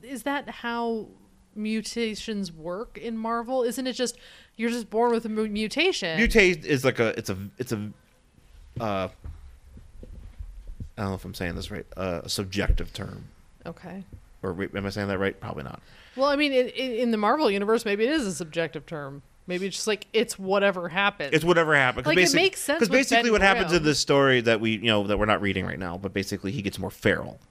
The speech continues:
Speaker 1: Okay.
Speaker 2: after he takes the, the juice that makes him hairy.
Speaker 1: Okay.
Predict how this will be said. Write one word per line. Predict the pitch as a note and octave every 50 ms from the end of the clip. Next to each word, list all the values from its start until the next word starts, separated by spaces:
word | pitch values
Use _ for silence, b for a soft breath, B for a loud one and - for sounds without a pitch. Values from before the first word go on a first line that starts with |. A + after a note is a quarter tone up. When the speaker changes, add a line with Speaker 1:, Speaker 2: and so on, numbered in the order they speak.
| _ _ G3+ - _ _ _ -
Speaker 1:
Okay. | - -
Speaker 2:
after | G2 G2 - - G2 F2+
he | F#2+ F#2
takes | - - G#2 F#2+ - -
the, | - G2 F#2 F2
the | - G2 G2+ F#2+ F#2
juice | F#2+ F2+ F2 G2+ G2+ G2 F2+ - -
that | - G2 F2
makes | D#2+ F#2 G2 F#2 - - -
him | F#2+ F#2
hairy. | F2+ G2 F#2+ F2+ F2+ F2+ F#2 - - _ _ _ _ _ _ _ _ _ _ _ -
Speaker 1:
Okay. | E3+ E3+ E3 - E3